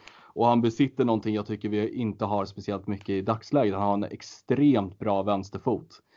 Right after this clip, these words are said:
Och där snackar vi inte bara om en bra vänsterfot, vi snackar om världsklassnivå på både frisparkar, inlägg, långa passningar,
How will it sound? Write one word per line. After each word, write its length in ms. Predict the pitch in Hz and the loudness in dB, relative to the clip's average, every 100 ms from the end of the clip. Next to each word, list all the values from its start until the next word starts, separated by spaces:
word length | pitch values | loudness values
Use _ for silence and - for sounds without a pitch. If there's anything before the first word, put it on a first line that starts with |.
| - - - | -20 -20 -2
Och 140 | 110 | 2
där 120 | 120 | 2
snackar 360 | 120 127 - 110 | 4 0 0 0
vi 140 | 104 | 0
inte 240 | 104 101 101 | -2 -6 -4
bara 220 | 104 98 | -2 -2
om 140 | 98 | -4
en 180 | 98 98 | -6 -6
bra 340 | 110 143 139 | 0 2 2
vänsterfot, 420 | 98 98 95 101 98 | 2 -4 -8 -12 -10
vi 40 | |
snackar 320 | - 107 - | -4 -4 -4
om 100 | 98 | -6
världsklassnivå 880 | 107 101 - - 101 - 104 113 107 | -2 -2 -4 -10 -12 -8 -6 -2 -2
på 120 | - | -4
både 260 | 101 104 98 | -6 -6 -6
frisparkar, 840 | - 127 104 - 120 113 104 95 | -4 -4 -4 -2 0 0 -2 -6
inlägg, 640 | 95 110 98 98 110 95 95 | -4 -4 -4 -2 -2 -2 0
långa 360 | 107 98 104 | 0 2 -2
passningar, 640 | 101 107 101 - 95 92 | -2 -4 -4 -8 -6 -4